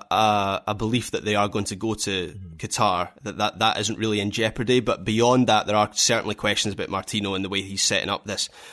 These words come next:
Speaker 1: this team. So a, a win over the U S is, is gonna ease some of those concerns. I, I, I think it's gonna be really interesting. I'm, I'm kinda going over old ground a little bit here, but to see how the U S approach this game, because, um,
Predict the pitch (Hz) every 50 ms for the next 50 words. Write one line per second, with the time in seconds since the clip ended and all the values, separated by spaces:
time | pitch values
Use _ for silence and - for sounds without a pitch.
0 | - - - - _ - 123 113 - - - 147 165 175 175 - - - 131 120
1 | 117 113 - - 113 113 123 127 123 117 107 113 107 104 101 95 101 107 110 104
2 | 104 101 - - 107 95 - - 98 95 - 113 104 - - 110 110 110 107 -
3 | - - 107 104 101 92 90 110 104 104 101 - - _ - - - - - _
4 | _ - - 131 123 - - 131 135 147 151 156 151 151 - 147 143 143 - 151
5 | 151 151 151 147 143 - - _ _ _ _ - 120 135 151 151 160 151 123 -
6 | 143 135 123 120 117 127 123 120 117 120 117 - 120 107 - 113 110 107 82 107
7 | 107 101 104 - - 113 107 101 110 110 110 101 95 107 101 - 110 110 107 -
8 | 120 117 123 117 110 110 78 92 101 107 - 104 107 98 - 104 - - - 113
9 | - - 143 143 131 120 - 127 120 113 117 113 120 117 117 110 - - 107 -
10 | - 147 139 - - - 110 - - - 113 110 107 107 107 - - 120 113 -
11 | - - - - - - - - - _ _ _ _ _ _ _ _ - 123 117
12 | 117 120 120